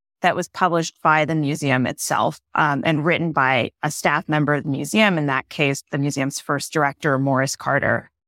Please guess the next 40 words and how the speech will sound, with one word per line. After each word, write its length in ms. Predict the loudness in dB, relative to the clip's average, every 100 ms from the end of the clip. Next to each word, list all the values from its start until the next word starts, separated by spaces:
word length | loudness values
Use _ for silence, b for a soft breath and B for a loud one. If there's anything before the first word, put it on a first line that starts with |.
| _ _
So 300 | 4 4 2 0
for 160 | 4 6
all 160 | 6
the 120 | 4
three 260 | 0 0 2
biographies, 640 | 4 4 2 0 -2 -2 -2
it 140 | -4
turns 320 | -4 -2 2
out 240 | 2 2 2
that 280 | 0 0 -4 _ _
Gardner's 460 | 0 0 0 -2 0
own 240 | -2 0
museum 560 | -2 -4 -4 -2 -2 -2
had 180 | -2 0
only 580 | 0 0 0 0 -2 -4 _ _ _
issued 300 | -4 -2 -2
one 200 | 0 0
biography, 540 | 2 2 2 0 0 0
and 120 | 0
it 40 |
was 140 | -2 0
almost 400 | 2 4 2 0
a 40 |
hundred 280 | -2 -2 -2
years 240 | -2 -2
old, 320 | -4 -4 -6 -2
um, 400 | 2 2 2 -2 -2
by 160 | -2 -2
the 80 |
time 440 | -6 -4 -2 -2 -4
we 120 | -6
started 380 | -8 -4 -4 -4
working 400 | -6 -6 -6 -8
on 180 | -6 -6
this. 360 | -6 -6 -8 -16 _ _ _
The 100 | 4
other 180 | 4 6
reason 400 | 4 4 4 2
we 140 | 0 0
really 580 | 0 2 2 2 0